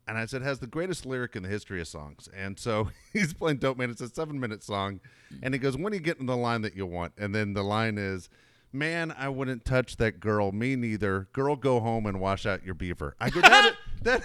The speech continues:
Speaker 1: is great writing." And he just looked at me, like, disgusted. Like, "I'll just let me out of here. I'll just sit by this cactus till you come back in seven <laughs> days. Come get me." <laughs> He was so disgusted by me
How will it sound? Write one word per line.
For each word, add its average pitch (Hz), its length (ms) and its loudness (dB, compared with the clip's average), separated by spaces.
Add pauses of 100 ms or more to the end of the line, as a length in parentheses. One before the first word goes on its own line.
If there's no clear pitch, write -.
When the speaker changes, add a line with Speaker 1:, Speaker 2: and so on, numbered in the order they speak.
Speaker 1:
is 190 160 2
great 185 400 2
writing." 214 460 2 (160)
And 165 100 -6
he 202 80 -4
just 208 300 0
looked 180 240 -2
at 147 100 -4
me, 139 80 2
like, 127 160 2
disgusted. 101 480 -4
Like, 98 140 -4
"I'll 151 80 0
just 165 180 -12
let 123 140 -4
me 101 80 0
out 80 100 -2
of 80 60 -8
here. 73 140 -8 (340)
I'll - 80 -2
just 285 100 -2
sit 135 140 4
by 135 80 8
this 113 120 2
cactus 95 460 0
till 90 160 -8
you 85 60 -8
come 95 180 -4
back 85 220 0
in 85 100 -10
seven 104 320 -12
<laughs> - 0 -
days. - 320 -8
Come 147 160 -6
get 147 220 -8
me." 151 40 -10 (160)
<laughs> 151 60 -8 (680)
He 233 80 6
was - 100 -20
so 233 140 0 (140)
disgusted 135 680 -6
by 95 200 -2
me 95 260 -8